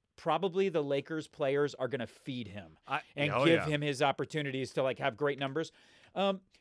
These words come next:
Speaker 1: but, but it's not a, it's, you know, we play, we go Lakers, Lakers, Jazz, and the Jazz, you know, we're great in the postseason too, and so, I, I think we go one and two, if I could be perfectly honest, in
Speaker 2: Oh,
Speaker 1: the,
Speaker 2: were the
Speaker 1: in the
Speaker 2: Ja-, were the
Speaker 1: preseason. I think
Speaker 2: Jazz good in the bubble? Were they, or that, was that,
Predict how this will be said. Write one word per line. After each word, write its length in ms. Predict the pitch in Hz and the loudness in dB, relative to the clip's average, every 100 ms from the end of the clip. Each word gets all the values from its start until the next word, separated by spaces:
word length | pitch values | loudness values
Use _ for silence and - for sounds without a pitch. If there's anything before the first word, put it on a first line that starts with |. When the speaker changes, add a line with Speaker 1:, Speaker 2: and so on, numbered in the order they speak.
| _ - | _ 0
Speaker 1:
but, 200 | 185 226 | 4 6
but 80 | 226 | 6
it's 120 | 247 | 4
not 140 | 254 277 | 2 0
a, 160 | 247 | 0
it's, 220 | 226 - - | -6 -8 -6
you 100 | 233 | 0
know, 120 | 240 | 2
we 100 | 233 | 0
play, 240 | - 247 | 4 4
we 360 | 208 190 - 208 | 4 -2 0 4
go 80 | 220 | 4
Lakers, 340 | 208 - 247 | 4 2 2
Lakers, 300 | 240 240 214 | 2 2 -2
Jazz, 400 | 165 233 269 196 | 0 2 2 0
and 80 | 160 | -4
the 60 | 156 | -4
Jazz, 520 | 139 185 214 208 - 180 | 0 2 2 0 -8 -8
you 100 | 202 | -2
know, 300 | 214 233 220 | 0 0 -2
we're 200 | 151 196 | -2 -2
great 420 | 160 139 175 202 - - | 0 2 4 2 -4 -10
in 100 | 196 | -6
the 60 | |
postseason 600 | - 208 214 226 202 214 | 0 2 2 -2 -4 -4
too, 400 | 180 196 214 247 | 0 4 4 4
and 220 | 208 180 160 _ _ _ _ _ | 0 -4 -12 _ _ _ _ _
so, 280 | - 226 220 - | 4 6 6 2
I, 300 | 175 202 285 | 0 6 6
I 40 | |
think 220 | 269 262 | 6 0
we 80 | 233 | 2
go 160 | 208 202 | 6 6
one 180 | 185 185 | 4 0
and 100 | 175 | -2
two, 360 | 175 170 180 170 _ | 2 2 2 -4 _
if 140 | 151 160 | -2 0
I 60 | |
could 120 | 147 | 0
be 80 | 147 | -2
perfectly 360 | 143 156 135 143 | 0 -2 0 -4
honest, 260 | 139 139 | -2 -4
in 60 | 151 | 0
Speaker 2:
Oh, 60 | 170 | 2
Speaker 1:
the, 40 | |
Speaker 2:
were 100 | 165 | 2
the 80 | 160 | 2
Speaker 1:
in 40 | |
the 60 | 135 | 0
Speaker 2:
Ja-, 60 | 180 | -2
were 140 | 175 185 | 0 2
the 80 | 180 | 2
Speaker 1:
preseason. 0 | |
I 0 | |
think 60 | |
Speaker 2:
Jazz 480 | 135 175 196 226 202 | 2 4 4 2 -2
good 300 | - 151 170 185 | -4 0 2 0
in 80 | |
the 80 | 190 | -2
bubble? 360 | 165 180 196 185 | 0 0 0 -2
Were 80 | 151 | -2
they, 200 | 151 160 | -4 -4
or 120 | 131 | -4
that, 180 | 135 147 | -2 -2
was 80 | 131 | -2
that, 140 | 147 | -4